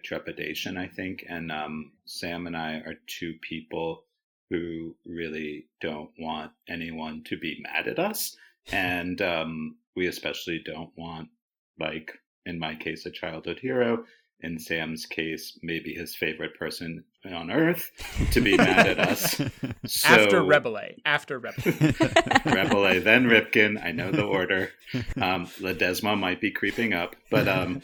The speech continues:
Speaker 2: <laughs>
Speaker 1: but yeah, I mean, I think that we were both legitimately kind of terrified at the prospect of, uh, that conversation. I mean, I think, you know, in terms of story, and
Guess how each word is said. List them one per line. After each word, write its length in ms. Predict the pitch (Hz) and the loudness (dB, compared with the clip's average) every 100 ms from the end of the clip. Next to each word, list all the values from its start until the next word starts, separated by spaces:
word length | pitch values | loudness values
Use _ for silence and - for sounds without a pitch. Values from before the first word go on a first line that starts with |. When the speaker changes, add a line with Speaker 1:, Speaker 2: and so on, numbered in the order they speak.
| - | -12
Speaker 2:
<laughs> 120 | - | -10
Speaker 1:
but 120 | 107 | -2
yeah, 180 | 117 127 | 4 6
I 40 | 95 | 6
mean, 380 | 95 92 87 - - | 2 -2 -4 -10 -10
I 80 | |
think 460 | 95 - 92 82 - - - - | -8 -4 -4 -6 -10 -14 -16 -12
that 100 | 87 - | -12 -6
we 160 | 101 | -6
were 100 | 90 | -6
both 320 | 82 87 82 - - _ | -6 -6 -6 -10 -18 _
legitimately 880 | 92 90 - 78 82 76 82 80 78 - | -10 -8 -4 -6 -6 -8 -6 -6 -6 -8
kind 200 | 90 78 | -8 -8
of 120 | - | -12
terrified 640 | - 82 85 - 87 87 - | -14 -8 -8 -4 -2 -2 -6
at 160 | - 90 | -10 -8
the 160 | 85 78 - | -6 -8 -10
prospect 520 | 76 - 92 98 - - | -12 -4 -4 -4 -6 -8
of, 280 | 85 82 80 - | -6 -6 -10 -10
uh, 280 | 87 85 82 - | -6 -4 -6 -4
that 220 | 87 87 | -4 -4
conversation. 880 | - 87 85 - 90 95 110 107 107 _ _ - | -6 -6 -6 -4 -6 -4 -2 -4 -6 _ _ -4
I 40 | |
mean, 160 | 98 90 | -2 -2
I 80 | 87 | 0
think, 400 | 101 90 80 - _ _ _ _ | 0 0 -2 -12 _ _ _ _
you 100 | - | -8
know, 220 | 87 80 78 - _ _ _ _ _ - | -4 -4 -6 -14 _ _ _ _ _ -8
in 80 | 95 | -4
terms 260 | 101 90 | -2 -2
of 120 | 82 82 | -4 -6
story, 640 | - 85 87 90 90 90 | -4 -2 0 2 2 0
and 300 | 85 80 80 | -2 -4 -8